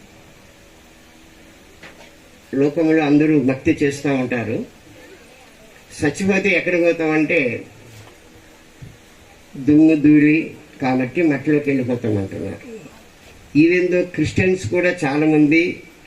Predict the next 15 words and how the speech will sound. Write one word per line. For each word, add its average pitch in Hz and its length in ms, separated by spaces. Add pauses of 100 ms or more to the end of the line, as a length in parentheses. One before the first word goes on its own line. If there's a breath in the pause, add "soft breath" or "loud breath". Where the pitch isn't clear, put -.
(440)
వాళ్ళు 120 720
మైండ్ 147 360
పట్టుకొని 139 600 (180)
మందిరానికి, 139 680 (100)
చర్చికి 139 280
వెళ్తారు, 131 480
కార్యక్రమాలు, 123 1000 (920)
క్రైస్తవ 160 480
పండుగలను 156 580
ఆచరిస్తూ 156 520
ఉంటారు. 127 380 (2500)
చచ్చిపోతే 196 400
ఎక్కడికి 190 300
వెళ్తామని 180 340
అడుగుతుంటాను. 143 760